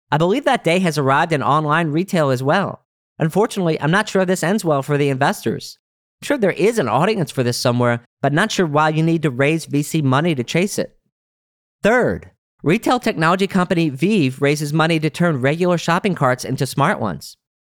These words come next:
Instead of trying to get supermarkets to buy all new carts, the startup is focused on upfitting existing carts. While the cart technology itself is interesting,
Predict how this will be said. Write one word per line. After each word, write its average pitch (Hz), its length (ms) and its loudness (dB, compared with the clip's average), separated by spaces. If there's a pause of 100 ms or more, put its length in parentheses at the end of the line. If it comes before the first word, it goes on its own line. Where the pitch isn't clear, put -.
Instead 226 300 0
of 226 80 -6
trying 202 200 0
to 175 60 -2
get 170 160 0
supermarkets 160 640 -2
to 131 100 -4
buy 143 260 0
all 143 220 2
new 139 240 0
carts, 110 440 -2 (260)
the 151 80 -2
startup 208 320 0
is 208 100 -4
focused 170 320 -4
on 151 220 0
upfitting 180 580 -2
existing 151 500 -2
carts. - 500 -4 (320)
While 151 120 2
the 165 80 2
cart 214 240 0
technology 175 500 0
itself 208 440 -2
is 135 120 -2
interesting, 120 540 -2